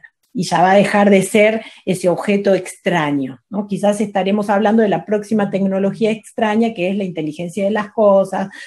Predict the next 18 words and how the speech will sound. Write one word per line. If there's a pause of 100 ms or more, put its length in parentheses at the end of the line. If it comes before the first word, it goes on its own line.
(180)
los
autos
sin
chofer. (260)
Digo,
vamos
a
empezar
a
hablar
de
esas
tecnologías, (100)
pero
las (360)
telecomunicaciones
ya
están